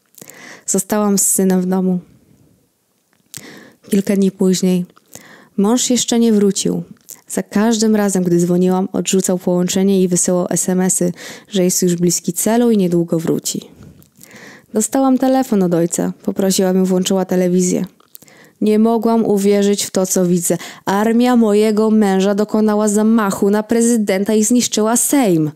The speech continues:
Kiedy wrócił do domu, sfrustrowana, zapytałam, co najlepszego zrobił. Odpowiedział mi, że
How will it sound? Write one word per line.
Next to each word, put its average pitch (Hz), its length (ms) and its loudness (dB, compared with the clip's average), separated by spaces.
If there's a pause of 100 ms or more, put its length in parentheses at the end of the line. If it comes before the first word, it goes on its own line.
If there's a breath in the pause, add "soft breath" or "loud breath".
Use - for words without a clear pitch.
(920 loud breath)
Kiedy 233 220 -2
wrócił 254 380 2
do 226 120 0
domu, 208 320 2
sfrustrowana, 202 840 -2
zapytałam, 196 500 -2
co 220 160 -2
najlepszego 208 520 0
zrobił. 190 500 0 (640 soft breath)
Odpowiedział 190 640 0
mi, 190 140 2
że 185 300 -2